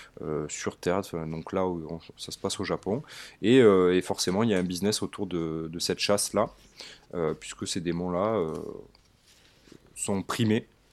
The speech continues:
euh, entre guillemets, et donc quand on les tue, on, on gagne de l'argent. Voilà. Je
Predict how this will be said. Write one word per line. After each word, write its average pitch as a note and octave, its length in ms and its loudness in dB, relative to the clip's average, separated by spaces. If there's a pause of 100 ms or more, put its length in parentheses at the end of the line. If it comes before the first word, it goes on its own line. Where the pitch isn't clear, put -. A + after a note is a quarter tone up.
euh, E2+ 60 -4
entre D#2+ 340 -6
guillemets, F#2 540 0
et D2+ 80 -6
donc F2 180 -10
quand - 340 -12
on F#2 80 -4
les D#2 100 -4
tue, - 180 -8
on, G2 240 -6 (880)
on F2 220 0
gagne C3+ 200 6
de C#3+ 60 8
l'argent. G#2 340 6 (160)
Voilà. G#2+ 240 2 (1000)
Je - 100 -20